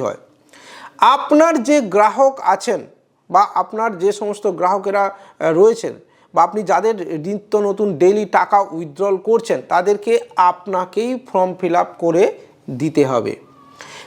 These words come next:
ফর্ম ফিল আপ করতে গিয়ে আপনাকে আবারও বলছি, ডিঅ্যাক্টিভেট এইপিএস করবেন না।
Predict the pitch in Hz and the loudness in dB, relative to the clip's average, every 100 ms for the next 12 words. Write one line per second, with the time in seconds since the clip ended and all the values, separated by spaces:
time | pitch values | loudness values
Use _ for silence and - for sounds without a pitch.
0 | _ - 277 302 320 330 311 262 262 262 | _ 2 2 4 4 4 4 2 2 -4
1 | 269 294 233 240 247 262 262 - 180 214 | 0 0 0 -4 0 0 2 0 2 2
2 | 247 233 226 269 370 - _ _ _ _ | 0 -2 -2 -8 -10 -14 _ _ _ _
3 | _ _ _ - 147 240 277 277 269 262 | _ _ _ -12 -2 2 2 2 -2 0
4 | 277 - 208 220 214 240 247 247 185 180 | 0 0 2 2 0 0 0 0 -2 2
5 | 214 220 220 | 2 2 0